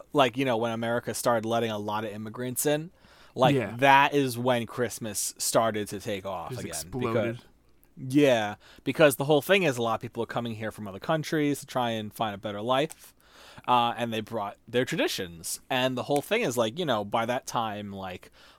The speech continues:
Speaker 1: lots of traditions from, like, Yule or whatever, you know, rap battles they learned back in the day was brought over to America, and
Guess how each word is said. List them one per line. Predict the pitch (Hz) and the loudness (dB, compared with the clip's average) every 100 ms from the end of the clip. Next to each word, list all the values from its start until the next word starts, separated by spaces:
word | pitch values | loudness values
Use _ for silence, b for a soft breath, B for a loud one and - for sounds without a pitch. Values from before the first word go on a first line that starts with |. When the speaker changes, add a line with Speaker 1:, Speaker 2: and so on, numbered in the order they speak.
| - | -4
Speaker 1:
lots | 113 113 110 | 0 2 0
of | 117 | -8
traditions | 101 110 110 - 107 | -8 -8 -6 -6 -8
from, | - - 101 98 | -10 -10 -10 -10
like, | 92 90 - | -12 -14 -16
Yule | 110 120 120 110 104 101 | -8 -4 -2 -2 -4 -4
or | 101 101 | -6 -6
whatever, | 101 104 101 101 98 98 98 | -6 -4 -4 -4 -6 -6 -8
you | 107 107 | -8 -6
know, | 92 87 | -8 -6
rap | 104 104 98 | -4 -4 -4
battles | 107 98 98 98 | -6 -4 -6 -8
they | 98 | -8
learned | 95 98 101 | -6 -8 -6
back | 104 104 101 | -4 -4 -4
in | 107 | -8
the | |
day | 101 107 107 | -6 -4 -4
was | 117 | -4
brought | - 131 | 2 4
over | 139 147 | 4 2
to | - | -2
America, | 180 240 135 - 104 98 | 0 4 4 2 -4 -4
and | 107 107 107 | -6 -8 -10